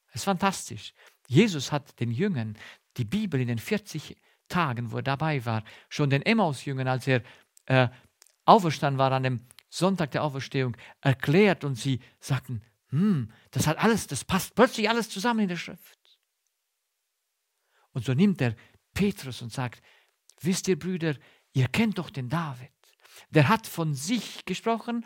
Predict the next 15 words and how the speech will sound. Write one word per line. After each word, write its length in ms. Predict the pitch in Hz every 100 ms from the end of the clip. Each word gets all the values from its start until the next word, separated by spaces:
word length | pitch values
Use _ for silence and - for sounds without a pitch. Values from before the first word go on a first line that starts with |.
| -
oder 160 | - 151
hat 100 | 160
als 160 | 165 -
Prophet 480 | 156 - 202 175
gesprochen 460 | 151 - 156 - 127
von 180 | 135 120
Christus?“ 640 | 127 - - - - - _ _ _ _ _ _ _ _ _ _ _ _ _ _ _ _ _ _
Und 80 | 123
ich 60 | 113
finde 160 | 135
es 60 | 123
so 80 | 165
fantastisch, 760 | 165 151 165 - - 107 - - - _
dass 240 | - 113 -
jetzt 520 | 117 190 - -